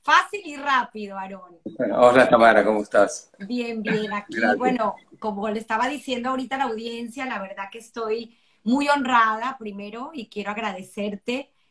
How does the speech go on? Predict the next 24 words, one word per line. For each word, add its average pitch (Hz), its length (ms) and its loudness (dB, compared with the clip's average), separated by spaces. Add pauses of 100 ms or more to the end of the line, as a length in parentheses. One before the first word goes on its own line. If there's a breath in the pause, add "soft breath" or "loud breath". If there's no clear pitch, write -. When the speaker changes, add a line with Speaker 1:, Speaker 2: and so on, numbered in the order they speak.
Speaker 1:
el 196 140 -6
haber 196 240 -6
aceptado 196 640 -4
la 202 100 -2
invitación 190 760 -6
a 180 160 -2
este 202 380 -4
humilde 240 520 2
programa 185 680 -2
para 190 220 -6
contar 185 360 -6
tu - 80 -14
historia. 190 680 -4 (500)
Y 220 140 2
quisiera 262 400 4
también 269 280 2
agradecer 269 800 -2 (400)
a 208 160 -2
Daniel, 214 840 -4
Daniel 202 520 -2
Benamú, 240 640 -2
pues, 226 180 -2
quien 220 360 -2
fue 277 460 -2